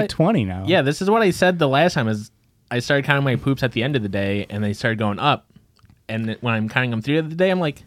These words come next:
Speaker 2: "Maybe I don't need to poop for the fifth time today."
Speaker 1: Yeah. Which is better, do you think?
Speaker 2: The not pooping for the fifth time today.
Speaker 1: Okay,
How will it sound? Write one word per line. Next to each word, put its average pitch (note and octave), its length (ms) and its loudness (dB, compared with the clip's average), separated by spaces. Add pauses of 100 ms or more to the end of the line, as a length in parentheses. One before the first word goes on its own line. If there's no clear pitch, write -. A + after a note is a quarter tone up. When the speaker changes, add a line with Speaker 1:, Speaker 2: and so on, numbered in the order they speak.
(800)
Speaker 2:
"Maybe B3 220 2
I A#3+ 100 4
don't B2+ 220 0
need F#2+ 140 -2
to F2+ 60 -6
poop - 240 -10
for F#2+ 120 -6
the E2+ 100 -8
fifth - 240 -10
time D2+ 200 -12
today." - 380 -12 (140)
Speaker 1:
Yeah. A#2+ 340 2 (840)
Which E3 200 2
is D#3+ 120 4
better, B2+ 260 2
do F#2+ 100 -4
you F2 120 -8
think? - 320 -16 (1120)
Speaker 2:
The B2 320 0
not G#2 260 0
pooping F#2 300 -6
for - 100 -14
the E2+ 80 -8
fifth - 240 -14
time - 220 -16
today. - 340 -14 (140)
Speaker 1:
Okay, G#3+ 340 2